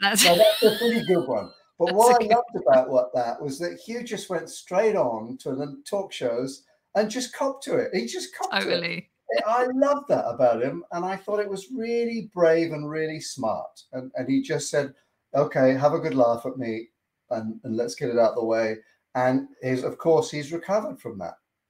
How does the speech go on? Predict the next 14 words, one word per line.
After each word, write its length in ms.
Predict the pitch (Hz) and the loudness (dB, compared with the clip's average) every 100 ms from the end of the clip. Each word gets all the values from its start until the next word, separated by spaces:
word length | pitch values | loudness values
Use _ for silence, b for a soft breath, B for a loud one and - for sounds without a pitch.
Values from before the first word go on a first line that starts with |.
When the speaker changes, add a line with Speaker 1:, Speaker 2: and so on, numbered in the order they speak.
| _ _ | _ _
Speaker 1:
Completely 1080 | - 202 180 - - 196 190 240 254 165 151 | -6 -4 -6 -8 -6 -2 0 0 -2 -4 -4
recovered 520 | 147 151 165 143 147 | -6 -4 -4 -4 -6
from 240 | - 147 143 | -8 -8 -6
that, 380 | 143 151 - 175 | -4 -4 -4 -4
like, 260 | 160 151 | -4 -4
Speaker 2:
Yeah. 60 | - | -4
Speaker 1:
gloriously. 1000 | 185 196 214 156 147 - 151 147 151 - | -2 0 0 0 -4 -4 -6 -6 -8 -6
And 520 | 165 156 160 160 - - | -2 0 -2 -10 -14 -8
talk 240 | 220 214 | -8 -6
about 320 | 196 175 175 | 0 2 2
really 340 | 175 190 185 170 | 0 0 0 -2
getting 240 | 160 151 | -4 -6
caught 340 | - 185 160 - | -8 -8 -8 -8
with 340 | 160 147 | -8 -8